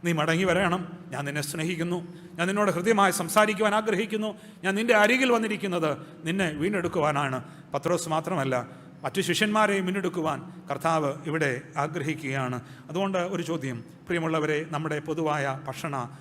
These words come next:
മേശ എപ്രകാരം ആയിരിക്കുന്നു? നമ്മുടെ വീട്ടിൻ്റെ ഉള്ളിലെ ഭക്ഷണ, ആ, ഫെലോഷിപ്പ് ടേബിൾ എങ്ങനെയായിരിക്കുന്നു? നമ്മുടെ ആഹാരം നമ്മൾ പങ്കിടുവാൻ പോകുമ്പോൾ നമ്മുടെ ടേബിൾ എങ്ങനെയായിരിക്കുന്നു?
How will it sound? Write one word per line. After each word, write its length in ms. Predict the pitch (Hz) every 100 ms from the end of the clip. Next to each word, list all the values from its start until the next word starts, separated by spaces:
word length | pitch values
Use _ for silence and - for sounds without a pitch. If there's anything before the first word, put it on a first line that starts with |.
| -
മേശ 300 | 135 143 143
എപ്രകാരം 800 | 123 127 - 143 143 139 135 131 - 131
ആയിരിക്കുന്നു? 560 | 123 120 123 117 117 - - -
നമ്മുടെ 220 | 220 233
വീട്ടിൻ്റെ 380 | 220 233 240 220
ഉള്ളിലെ 460 | 196 226 220 185 175
ഭക്ഷണ, 380 | 170 - 214 175 151 - - - -
ആ, 320 | 151 147 147 151
ഫെലോഷിപ്പ് 560 | 180 220 220 202 -
ടേബിൾ 360 | 202 185 160 -
എങ്ങനെയായിരിക്കുന്നു? 880 | 165 165 165 147 147 147 147 139 135 - - 147
നമ്മുടെ 500 | 165 165 160 160 - - - - -
ആഹാരം 500 | 139 147 165 160 156
നമ്മൾ 240 | 160 147 139
പങ്കിടുവാൻ 560 | 165 180 165 147 143
പോകുമ്പോൾ 440 | 151 135 143 131 110 - -
നമ്മുടെ 280 | 139 135 127 -
ടേബിൾ 340 | 139 139 131 -
എങ്ങനെയായിരിക്കുന്നു? 760 | 139 143 127 123 123 113 117